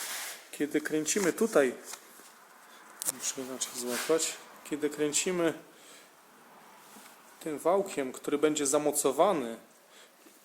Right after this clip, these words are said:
tutaj do łańcucha, który będzie już napędzał nam oś od trackera, to się okazuje, <laughs> że to łożysko pływa w obudowie, przemieszczając cały wałek góra-dół. No i to jest dosyć,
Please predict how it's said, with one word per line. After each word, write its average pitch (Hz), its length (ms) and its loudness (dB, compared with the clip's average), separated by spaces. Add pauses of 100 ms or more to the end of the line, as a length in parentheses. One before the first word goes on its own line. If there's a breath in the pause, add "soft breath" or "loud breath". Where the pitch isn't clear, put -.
tutaj 143 300 2
do 135 100 4
łańcucha, 135 500 2
który 143 260 -4
będzie 143 240 -2
już - 280 -2 (440)
napędzał 139 520 0
nam 139 240 0 (920 loud breath)
oś 175 340 4
od - 140 -4
trackera, 139 540 4 (760 loud breath)
to 151 80 -2
się 156 160 -2
okazuje, 139 600 2 (180)
<laughs> - 180 -6
że 151 220 4 (440 loud breath)
to 202 100 8
łożysko 170 540 6
pływa 160 640 6
w 139 120 2
obudowie, 156 540 6 (920 loud breath)
przemieszczając 160 680 2
cały 165 240 8
wałek 151 280 8
góra-dół. 139 480 6 (720 loud breath)
No 143 80 0
i 175 100 2
to 196 100 4
jest 165 140 2
dosyć, 151 500 4